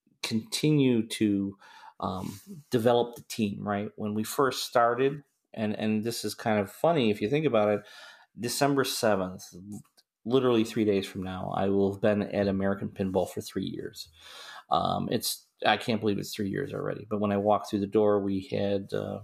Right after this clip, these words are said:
you know, we just let go of the designer. We didn't have anybody. The front office was kinda empty. Uh, we brought in Scott, uh, game Legends of Valhalla, and we turned around and had it out in ten months,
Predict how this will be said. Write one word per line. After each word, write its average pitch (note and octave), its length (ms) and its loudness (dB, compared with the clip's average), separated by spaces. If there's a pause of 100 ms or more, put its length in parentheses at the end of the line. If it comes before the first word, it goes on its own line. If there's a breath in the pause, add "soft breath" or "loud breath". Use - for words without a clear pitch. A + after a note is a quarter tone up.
(240)
you A2+ 60 -4
know, G2+ 220 -6
we G#2 140 -6
just - 280 -4
let G#2 240 0
go G2 200 0
of F#2 80 -8
the G2 60 -2
designer. G#2 640 2
We F#2+ 100 -2
didn't F#2 220 -10 (140)
have G#2 280 2
anybody. G#2+ 640 2 (420 loud breath)
The G2+ 80 0
front G2 300 0
office G2 460 -2
was G#2 100 -8
kinda - 380 -8
empty. G2+ 680 0 (500 loud breath)
Uh, F2+ 380 -4
we G#2 120 4
brought G#2+ 300 4
in G#2 160 0
Scott, - 680 -2 (540)
uh, F#2+ 400 -2
game G2+ 640 0
Legends G2 340 -2
of F#2+ 100 -4
Valhalla, G2 580 2
and F#2+ 140 -2
we F#2+ 80 -6
turned A#2 280 -4
around G2 300 -2
and F2+ 100 -8
had G2 180 -8
it F#2 80 -6
out F#2 220 -10
in - 200 -8
ten F#2 80 -8
months, - 440 -12